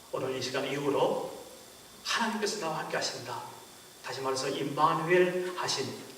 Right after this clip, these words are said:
성령 하나님에 대한 고백이 새로워지고 분명해지기를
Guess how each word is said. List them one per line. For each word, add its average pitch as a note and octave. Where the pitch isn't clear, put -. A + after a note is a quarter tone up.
성령 D3
하나님에 C3
대한 B2+
고백이 B2+
새로워지고 C3
분명해지기를 C3